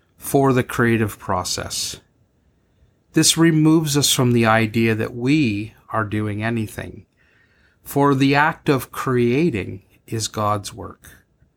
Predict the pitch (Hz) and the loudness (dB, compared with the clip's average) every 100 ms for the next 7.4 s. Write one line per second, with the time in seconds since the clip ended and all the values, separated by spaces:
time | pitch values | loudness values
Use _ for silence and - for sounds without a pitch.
0 | _ _ _ _ _ _ - - 185 208 | _ _ _ _ _ _ -4 0 2 2
1 | 190 180 147 151 - 156 - 110 104 107 | 2 2 4 0 0 -4 -2 0 0 0
2 | 110 117 131 123 139 180 226 - 127 - | -4 -6 -6 -2 2 2 2 -2 -4 0
3 | 156 202 202 131 - - 98 92 113 110 | 2 2 2 0 -4 -4 -4 -4 -6 -8
4 | 139 _ _ _ _ _ _ _ 143 139 | -10 _ _ _ _ _ _ _ -6 -4
5 | 143 175 220 208 165 131 135 170 165 120 | 2 2 2 2 2 2 2 4 2 0
6 | - 120 113 - - 151 180 - - 120 | -4 -4 -4 -4 -2 -2 -2 -4 -6 -4
7 | 123 110 110 | -4 -4 -6